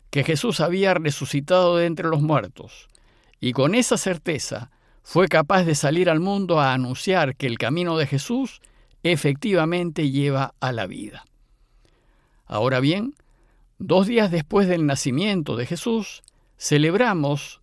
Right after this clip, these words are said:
al discípulo amado. Y al celebrar a Juan,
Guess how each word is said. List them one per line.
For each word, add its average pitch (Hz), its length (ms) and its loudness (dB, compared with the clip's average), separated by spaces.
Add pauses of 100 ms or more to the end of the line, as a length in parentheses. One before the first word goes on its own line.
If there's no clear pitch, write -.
(120)
al 139 160 2
discípulo 127 540 -2
amado. - 440 -10 (680)
Y 127 140 2
al 147 120 4
celebrar 185 460 2
a 202 60 4
Juan, 233 380 2